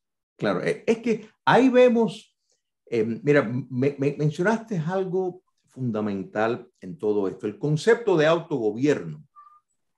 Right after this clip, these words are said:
en su ensayo más exitoso, eh, los Estados Unidos. Eh, ¿por qué fue eso el caso? Bueno, porque partió de una sociedad que en aquel momento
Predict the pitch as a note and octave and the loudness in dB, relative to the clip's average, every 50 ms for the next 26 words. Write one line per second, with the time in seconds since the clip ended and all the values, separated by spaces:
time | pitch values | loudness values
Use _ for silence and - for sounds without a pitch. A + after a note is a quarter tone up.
0 | - - _ _ F#2+ F2+ F2+ E2+ - - F#2 F2+ F2 - - A#2+ C3 C#3+ C#3 C3 | -20 -20 _ _ -10 -10 -10 -12 -14 -14 -14 -12 -12 -4 0 2 2 4 2 2
1 | A2+ A2 A#2+ B2+ B2 - C3+ B2+ - - - G2 - - B2 A#2 A2+ - - - | 0 0 -2 -2 -2 -4 -6 -8 -8 -14 -18 -18 -8 -4 -4 -4 -4 -4 -10 -12
2 | C#3 C#3+ - _ _ _ _ - - - - - - _ _ _ - F2 F2 F2 | -12 -12 -14 _ _ _ _ -20 -20 -20 -20 -20 -20 _ _ _ -10 -6 -4 -4
3 | E2+ E2 - - F#2 F2 E2 - - - - A2+ A#2 B2+ B2+ B2+ - A#2 A#2 A2+ | -6 -6 -10 -10 -10 -10 -10 -10 -16 -8 -2 0 0 2 0 0 -2 -2 0 0
4 | A#2 A#2+ B2 B2 B2 - - - _ _ _ _ _ _ _ _ _ - A#2 A2+ | 0 0 -2 -4 -4 -10 -16 -20 _ _ _ _ _ _ _ _ _ -2 -2 -2
5 | A2+ - - D3 D3 - C#4+ C#4 - C4 G#3 - - B2+ - - F2+ F2 - - | 0 0 -2 -2 0 0 0 0 0 -4 -4 -2 -4 -6 -6 -6 -10 -10 -10 -16
6 | - _ _ _ _ _ _ _ _ - G#3 B3 B3 - - D#3 C#3 - C#3+ C#3 | -20 _ _ _ _ _ _ _ _ 0 0 0 0 0 -2 -4 -2 -2 -4 -2
7 | - C#3+ C3+ - - - _ - F#3 G3+ G#3+ A#3 B3+ - - - B2 G#2+ G#2+ C3+ | 0 0 0 0 -4 -8 _ -2 4 6 6 6 4 -2 -8 -2 2 2 2 2
8 | E3+ G#3 F#3+ - - - E3 C#3+ - - C#3+ B2 B2 B2+ D3+ E3 D#3+ _ _ F#2+ | 2 -2 -2 -4 -4 -6 -6 -6 -4 -6 -4 0 0 0 -2 -2 -8 _ _ -18
9 | F2+ E2+ E2+ E2 _ - A#2 C3+ D#3+ E3+ F3+ F3 D#3 C3+ C3+ C3+ C3 - - D#3 | -16 -16 -16 -18 _ 0 0 2 2 0 -2 -2 -2 -2 -4 -4 -6 -6 -8 -8
10 | F3+ - | -8 -10